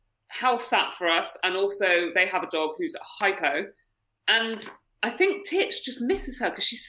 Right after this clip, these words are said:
sulking. Ever since we got back, she's just been sulking. But she hates dogs, but she really likes Molly, the dog, um, who was here house sitting as well.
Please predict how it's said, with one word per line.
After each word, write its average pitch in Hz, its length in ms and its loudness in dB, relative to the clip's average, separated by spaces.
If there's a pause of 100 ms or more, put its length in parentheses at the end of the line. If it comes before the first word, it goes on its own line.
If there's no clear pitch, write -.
sulking. 339 640 2
Ever 330 140 2
since 330 240 -2
we 330 80 0
got - 180 -2
back, 302 220 2
she's - 200 -8
just - 200 -12
been 185 120 -6
sulking. 185 760 0 (680)
But 262 200 4
she 294 160 6
hates 285 440 4
dogs, - 580 2 (100)
but - 160 2
she 254 120 -2
really 233 200 4
likes 202 260 2
Molly, 156 360 -2
the 156 60 -10
dog, 147 200 -6 (560)
um, 165 420 0
who 165 460 2 (300)
was 175 160 -6
here 165 320 4 (120)
house 180 260 -2
sitting 165 340 -2
as 165 100 -8
well. 160 320 -2